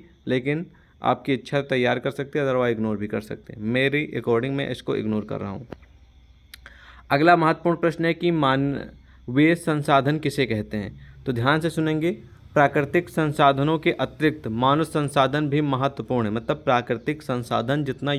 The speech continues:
उपयोगी है हमारे जीवन के लिए, ठीक है, और उसी तरह मानव जो संसाधन है, मतलब कि जो चीज़ें प्राकृतिक से निर्मित हैं, उनकी भी ज़रूरत है हमें, और जो मानव संसाधन यानी कि मानव द्वारा निर्मित जो चीज़ें हैं, उनकी भी हमको ज़रूरत है। तो इन दोनों का जो महत्व है हमारे जीवन में, हमारे समाज में, हमारे लिए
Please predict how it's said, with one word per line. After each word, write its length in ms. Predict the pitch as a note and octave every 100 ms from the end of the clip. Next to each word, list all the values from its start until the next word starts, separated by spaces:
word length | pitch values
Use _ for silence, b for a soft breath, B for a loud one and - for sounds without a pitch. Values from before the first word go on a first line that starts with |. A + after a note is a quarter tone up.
| B2+
उपयोगी 480 | A#2 A#2+ A2+ B2+
है 140 | D#3 C#3+
हमारे 320 | B2+ A#2 C3
जीवन 320 | A#2 A2+ C3
के 120 | B2+
लिए, 180 | B2 C#3 - B B B B B
ठीक 180 | G#3+ G#3
है, 220 | C#3 A#2 B B B
और 240 | B2+ C#3+
उसी 320 | D3 D#3+ -
तरह 260 | G3+ E3+ F3+
मानव 400 | E3 D3 D3 F3
जो 120 | E3+
संसाधन 640 | D#3 D3+ C#3+ C3+ B2 C#3 D#3
है, 80 |
मतलब 300 | D#3+ C#3 D#3
कि 60 | D3+
जो 120 | C#3
चीज़ें 340 | D3 C3+ D3+ D3+
प्राकृतिक 560 | C3+ - A#2 D#3 D#3
से 80 | D3+
निर्मित 420 | C3+ B2 C3 C3+
हैं, 160 | C3 D#3+ -
उनकी 260 | B2 A#2+ D#3
भी 120 | C#3+
ज़रूरत 440 | C3+ C3 D3 D3
है 140 | C#3 C3+
हमें, 240 | C3+ D#3 D3
और 160 | - D3
जो 140 | E3
मानव 300 | D3+ B2+ C#3
संसाधन 580 | D#3 C#3+ C3 A#2+ B2 D3
यानी 180 | C3+ C#3+
कि 100 | C#3
मानव 320 | B2 B2 D#3+
द्वारा 200 | D3+ C#3
निर्मित 320 | C3+ B2 C3
जो 100 | B2+
चीज़ें 320 | A#2+ A#2 B2
हैं, 160 | B2+ E3 B B B
उनकी 240 | D#3 E3
भी 120 | G3+ E3+
हमको 260 | C#3+ B2+
ज़रूरत 320 | A2+ A#2 A2+
है। 100 | A#2 A2+ B B
तो 60 | F3+
इन 160 | F3+
दोनों 280 | E3 D#3 E3+
का 140 | F3
जो 140 | E3 D#3+
महत्व 440 | C#3+ C#3+ D3 D3
है 80 | D#3+
हमारे 340 | C3+ B2+ C3
जीवन 300 | C3 B2 C3
में, 200 | C#3 C#3
हमारे 480 | C#3 A#2+ A#2 A#2 C#3
समाज 440 | C#3 A#2+ A#2 B2 A#2+
में, 140 | C3+
हमारे 400 | B2 A2+ A2 B2
लिए 260 | A2+ B2+